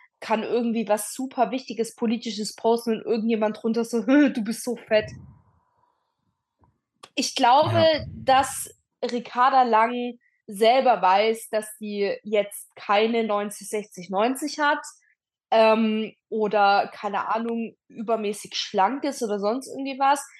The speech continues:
Speaker 1: Aber das ist eine Sache von Ricarda Lang und sollte auch irgendwie, wenn sie fein damit ist, dann scheißegal. Und wenn dann Leute so drunter kommentieren, „Ja, Body Positivity, aber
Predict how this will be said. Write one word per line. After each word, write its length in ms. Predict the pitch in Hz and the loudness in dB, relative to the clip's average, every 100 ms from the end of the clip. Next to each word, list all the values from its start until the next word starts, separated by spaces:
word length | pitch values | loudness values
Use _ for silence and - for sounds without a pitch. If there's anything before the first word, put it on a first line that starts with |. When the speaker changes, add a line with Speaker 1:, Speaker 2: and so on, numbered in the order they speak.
| _ - | _ -4
Speaker 1:
Aber 220 | 220 214 | 2 2
das 240 | 214 220 | 2 -2
ist 300 | 226 202 - _ _ | -2 -8 -12 _ _
eine 160 | - 196 | -10 -4
Sache 300 | 190 208 240 | -2 -2 -2
von 180 | 240 214 | -2 -2
Ricarda 480 | 202 175 - 185 175 | -4 -6 -4 -2 -2
Lang 460 | 170 180 254 330 330 _ _ _ _ | -2 -2 -2 -4 -8 _ _ _ _
und 380 | - 220 220 196 - - | 2 2 2 -2 -12 -8
sollte 520 | 202 220 220 226 - | 2 4 4 0 2
auch 320 | 208 202 202 _ - | 2 2 -2 _ -6
irgendwie, 560 | 226 220 208 196 202 | -4 -4 -6 -4 -4
wenn 200 | 190 196 | -4 -4
sie 440 | 190 196 190 190 - _ _ - | -6 -6 -6 -6 -8 _ _ -20
fein 460 | - - 175 233 285 | -18 -2 2 2 2
damit 300 | 277 285 - | 2 -2 -4
ist, 380 | - 302 - 233 | -4 -4 -2 -2
dann 340 | 202 196 185 _ _ _ _ _ _ - | 0 -2 -8 _ _ _ _ _ _ -10
scheißegal. 640 | - 220 226 226 190 220 294 | -4 0 0 2 4 4 4
Und 60 | |
wenn 80 | 240 | 2
dann 140 | 214 214 | 2 2
Leute 200 | 220 226 | 2 0
so 120 | 208 | -10
drunter 280 | - 214 226 | -10 -8 -6
kommentieren, 480 | 226 214 202 220 214 | -4 -4 0 0 2
„Ja, 280 | 208 226 - - - _ | 0 0 -4 -18 -20 _
Body 200 | 233 233 | 0 0
Positivity, 800 | 285 254 202 - 214 202 - 214 | 0 -4 -6 -8 -8 -8 -6 -4
aber 300 | - 214 208 | -2 0 0